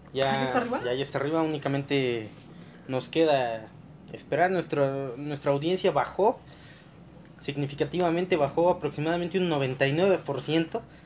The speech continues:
Speaker 2: ¿En serio? ¿Ya está arriba?
Speaker 1: Ya está arriba, así es.
Speaker 2: ¿Ya los viste en la página de Facebook?
Speaker 1: No lo he subido a la página de Facebook.
Speaker 2: ¿Qué estás esperando?
Speaker 1: Este, a que termine este programa.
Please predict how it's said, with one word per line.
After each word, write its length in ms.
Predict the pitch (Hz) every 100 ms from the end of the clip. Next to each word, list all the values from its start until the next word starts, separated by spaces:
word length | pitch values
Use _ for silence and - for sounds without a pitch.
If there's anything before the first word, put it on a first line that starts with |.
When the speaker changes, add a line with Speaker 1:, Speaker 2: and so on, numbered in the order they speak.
| - -
Speaker 2:
¿En 100 | 143
serio? 240 | 156 175 311
¿Ya 60 |
está 120 | - -
arriba? 280 | 160 - - - - - - 131
Speaker 1:
Ya 120 | 131
está 180 | - 143
arriba, 260 | 139 143 139 - - 139
así 180 | 127 131
es. 200 | 123 123
Speaker 2:
¿Ya 100 | 156
los 80 | 160
viste 140 | -
en 60 | 151
la 40 |
página 200 | 147 151
de 80 | 139
Facebook? 300 | 165 254 330 - - -
Speaker 1:
No 260 | 127 139
lo 100 | 143
he 40 | 143
subido 280 | 139 139 131
a 20 |
la 80 | 120
página 300 | 135 131 117
de 60 |
Facebook. 380 | - 180 180 208
Speaker 2:
¿Qué 60 | 135
estás 280 | - - 156
esperando? 760 | - 156 143 165 190 208 180 - - - - -
Speaker 1:
Este, 880 | 127 123 110 - - 123 117 117 113
a 260 | 113 117 113
que 80 | 117
termine 300 | 123 135 143
este 160 | 143
programa. 360 | 139 120 117